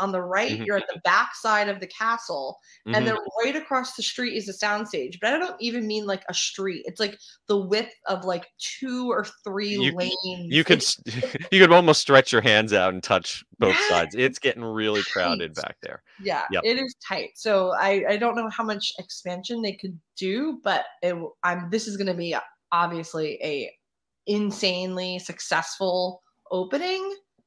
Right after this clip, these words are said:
Speaker 1: Has to be. So maybe they'll figure something out.
Speaker 2: Uh, yeah, well, so, you know, uh, there's a lot more to talk about this that we go into the article. Um, there's food.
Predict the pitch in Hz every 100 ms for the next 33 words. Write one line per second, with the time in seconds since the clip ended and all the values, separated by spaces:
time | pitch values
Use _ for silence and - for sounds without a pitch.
0 | - 202 196 - 185 175 160 160 - -
1 | - 214 196 196 208 208 214 208 208 -
2 | _ - 202 208 247 226 226 233 226 254
3 | 285 - 202 - _ _ _ _ _ _
4 | - - _ _ - 117 110 107 104 123
5 | 147 135 143 143 156 123 _ _ - -
6 | 139 127 127 123 - _ _ _ 131 117
7 | 113 - 110 107 107 - 117 120 117 -
8 | - 127 139 175 143 123 107 101 98 98
9 | 92 90 - 90 87 - 87 85 87 85
10 | - 87 80 85 80 87 80 80 - 78
11 | 80 78 85 - - - 120 110 107 101